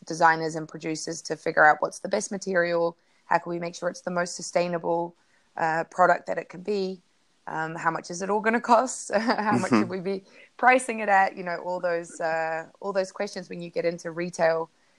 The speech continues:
Speaker 1: it's a whole world that's opened up for us. None of us had any background really in fashion at all.
Speaker 2: Right.
Speaker 1: And we've, we've had to take a bit of a crash course when it comes to, to retail. So we're learning quickly.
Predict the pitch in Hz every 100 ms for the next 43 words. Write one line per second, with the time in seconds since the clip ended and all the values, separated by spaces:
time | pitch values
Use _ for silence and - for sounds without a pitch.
0 | _ - - 165 196 185 180 180 175 165
1 | 175 170 170 170 - - 165 170 - 170
2 | 170 170 160 - _ - - 170 170 170
3 | 170 170 - 165 165 165 165 170 143 170
4 | 160 175 160 165 190 175 208 _ _ 110
5 | 98 101 170 175 190 - 180 180 175 -
6 | 170 170 180 170 170 - 170 - - 156
7 | - - 196 175 - 170 170 - 170 160
8 | 156 180 - - 165 165 - 160 - -
9 | - - _ _ _ - 202 190 185 165
10 | 160 165 - 139 135